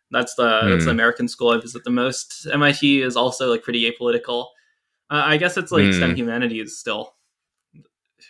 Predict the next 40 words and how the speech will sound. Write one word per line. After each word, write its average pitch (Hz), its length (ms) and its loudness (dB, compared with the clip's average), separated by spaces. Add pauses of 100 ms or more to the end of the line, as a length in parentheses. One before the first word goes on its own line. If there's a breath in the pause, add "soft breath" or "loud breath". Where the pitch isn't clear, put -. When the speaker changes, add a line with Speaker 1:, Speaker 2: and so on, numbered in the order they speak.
Speaker 2:
Yeah. 85 320 -4
Speaker 1:
The 82 60 -8
divide 123 240 -2
Speaker 2:
Yeah, 151 80 4
I 151 80 4
think 170 160 0
they, 131 160 2
yeah, 110 80 4
Speaker 1:
persists. 98 120 0
Speaker 2:
well, 98 120 0
social 127 340 2
Speaker 1:
<laughs> - 0 -
Speaker 2:
sciences, 101 800 0
humanities, 92 680 -2
it's 87 140 -8
a 95 60 -6
little 87 240 -2
worse. - 1120 -6
Uh, 82 580 -4 (420)
um, 123 440 0 (100)
yeah, 160 300 2
so, 165 340 2
so, 156 240 0
yeah, 123 180 4
that, 143 140 -2
that, 170 140 -2
to 196 80 -2
me, 233 80 0
that 208 100 6
makes 135 180 2
sense 104 280 2
that 98 160 0
M 95 100 0
I 87 80 -2
T 90 160 -8
would 87 120 -6
be 90 100 -6
less 80 180 -6
political. 82 640 -6
And 78 140 -10